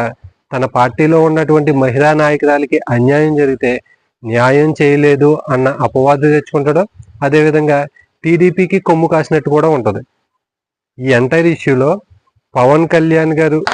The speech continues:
స్పందించడం చాలా ఇంపార్టెంట్, అది పార్టీకి ఇంపార్టెంట్,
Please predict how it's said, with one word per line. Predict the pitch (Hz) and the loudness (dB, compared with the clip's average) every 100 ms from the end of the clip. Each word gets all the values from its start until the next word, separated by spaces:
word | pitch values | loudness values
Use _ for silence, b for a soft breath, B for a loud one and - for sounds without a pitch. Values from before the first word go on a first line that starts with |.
| - | -8
స్పందించడం | - 143 139 151 151 151 151 180 | -6 -2 0 0 0 -2 -2 -2
చాలా | 170 143 131 143 151 | -2 -2 0 0 0
ఇంపార్టెంట్, | 135 113 131 123 123 110 131 123 - _ _ | -4 -2 -2 -2 -4 -2 -2 -2 -4 _ _
అది | 120 139 | -4 -4
పార్టీకి | - 120 120 151 139 156 | -2 0 0 -2 -2 -2
ఇంపార్టెంట్, | 147 151 135 147 | 0 -2 -2 -2